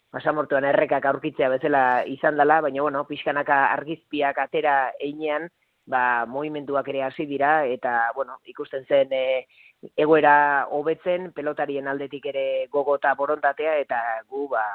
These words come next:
gu irrikitan berriro ere pelota emateko, eta, bueno, holaxe, uste dute, ekuazioa hola, hola garatu dela,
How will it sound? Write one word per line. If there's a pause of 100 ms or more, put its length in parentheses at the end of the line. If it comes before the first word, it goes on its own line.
(140)
gu
irrikitan
berriro
ere
pelota
emateko,
eta,
bueno, (400)
holaxe,
uste
dute,
ekuazioa
hola, (140)
hola
garatu
dela,